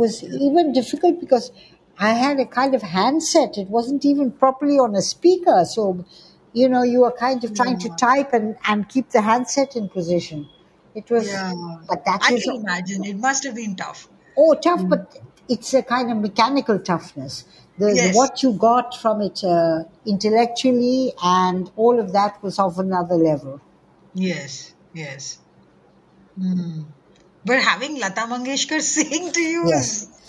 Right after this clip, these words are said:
Speaker 2: something else. <laughs>
Speaker 1: But it was, what wonderful, it was all in the context of the work. You know
Speaker 2: Yes.
Speaker 1: what I mean? It wasn't
Speaker 2: Yes.
Speaker 1: to, for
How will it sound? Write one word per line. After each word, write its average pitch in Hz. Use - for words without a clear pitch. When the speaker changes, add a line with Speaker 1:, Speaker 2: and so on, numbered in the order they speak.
Speaker 2:
something 269
else. 220
<laughs> -
Speaker 1:
But 285
it 262
was, 294
what 277
wonderful, 320
it -
was 269
all 285
in 285
the 285
context 247
of 240
the 233
work. 165
You 233
know 277
Speaker 2:
Yes. 277
Speaker 1:
what 254
I -
mean? 185
It 214
wasn't 254
Speaker 2:
Yes. -
Speaker 1:
to, 220
for 262